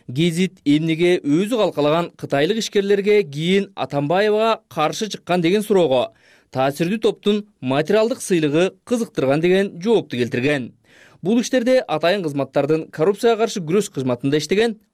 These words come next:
Алмаз Мааткасымов, ишкер Бектурсун Айталиев жана Атамбаевдин мурдагы жан сакчысы Эркин Мамбеталиев, азыр камакта жаткан аткаминер Икрамжан Илмянов,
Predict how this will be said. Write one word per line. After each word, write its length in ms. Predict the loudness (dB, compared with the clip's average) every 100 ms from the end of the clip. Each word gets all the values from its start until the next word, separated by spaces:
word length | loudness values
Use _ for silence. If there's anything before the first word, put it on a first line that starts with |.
| -10
Алмаз 460 | -4 0 -2 -2 _ _
Мааткасымов, 760 | -4 -2 -2 -2 0 0 0 -2 _ _ _
ишкер 360 | -8 -4 0 0
Бектурсун 480 | 0 -2 -2 2 2
Айталиев 540 | 2 2 2 2 0 -2
жана 280 | -2 -2 -4
Атамбаевдин 640 | -6 -2 0 0 0 -2
мурдагы 360 | 0 0 0 0
жан 220 | 0 -2
сакчысы 440 | -2 -6 -6 -4 -2
Эркин 440 | 0 0 0 0
Мамбеталиев, 640 | 2 0 0 2 2 0 -6 _ -20 _ -4
азыр 380 | -2 2 0
камакта 400 | 0 -4 -4 -2
жаткан 400 | -2 0 0 -2 0
аткаминер 580 | -4 -2 -2 2 2 0
Икрамжан 480 | -4 0 0 0 -2
Илмянов, 600 | -2 0 2 2 -2 -6